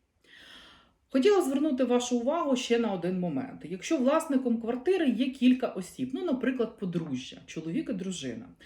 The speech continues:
то вони обидва мусять бути присутні у нотаріуса при тому, як буде, е, підписуватися договір купівлі-продажу. Якщо з якоїсь причини один з подружжя не може бути присутнім, то, е,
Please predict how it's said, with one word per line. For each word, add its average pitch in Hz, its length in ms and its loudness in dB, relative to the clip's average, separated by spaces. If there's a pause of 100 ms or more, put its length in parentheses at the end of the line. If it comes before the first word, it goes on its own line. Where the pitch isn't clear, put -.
(220)
то 180 280 -4
вони 220 280 6
обидва 180 680 -2
мусять 175 360 -4
бути 139 240 -12
присутні 240 540 -4
у 165 120 -2
нотаріуса 214 760 -4 (300)
при 170 120 -4
тому, 247 480 2
як 185 380 -4 (100)
буде, 170 460 -2
е, 151 180 -6
підписуватися 185 760 -6
договір 180 460 -4
купівлі-продажу. 151 840 -8 (400)
Якщо 170 280 0
з 254 100 0
якоїсь 311 400 0
причини 202 500 -4
один 175 240 0
з 269 40 -4
подружжя 190 520 -4
не 175 120 -4
може 151 280 -4
бути 139 240 -14
присутнім, - 640 -6 (440)
то, 208 400 2
е, 147 360 -2